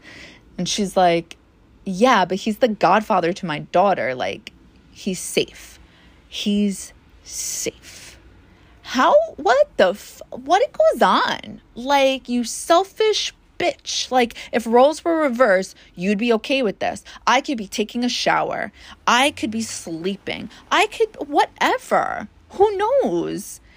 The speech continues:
And this guy could be coming in at any time.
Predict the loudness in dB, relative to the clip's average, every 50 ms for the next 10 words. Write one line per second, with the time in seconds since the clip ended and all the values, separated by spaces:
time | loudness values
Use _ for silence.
0 | -20 -18 -6 -2 0 2 2 2 -2 -4 -4 -4 -4 -2 0 2 2 2 2 0
1 | -2 -6 -6 -6 -6 -6 -4 -4 -4 -4 -6 -6 -8 -8 -6 -6 -6 -6 -8 -10
2 | -14 -12 -10 -8 -4 -4 -2 -4 -4